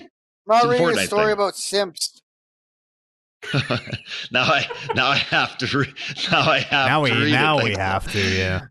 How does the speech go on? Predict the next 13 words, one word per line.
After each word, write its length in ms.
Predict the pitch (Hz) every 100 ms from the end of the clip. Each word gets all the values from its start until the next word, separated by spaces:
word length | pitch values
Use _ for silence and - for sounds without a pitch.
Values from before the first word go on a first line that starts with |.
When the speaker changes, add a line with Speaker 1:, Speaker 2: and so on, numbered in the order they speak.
| -
Speaker 2:
No, 120 | 139
I 220 | 143 139 151
wasn't 460 | 160 147 160 143
going 260 | 147 151 139
to 80 | 131
do 340 | 98 139 160
it. 200 | 120 113
Now 140 | 123 127
I 60 | 135
gotta 160 | 131
fucking 480 | 123 - 147 143 139
do 200 | 143 156
it. 280 | 110 - -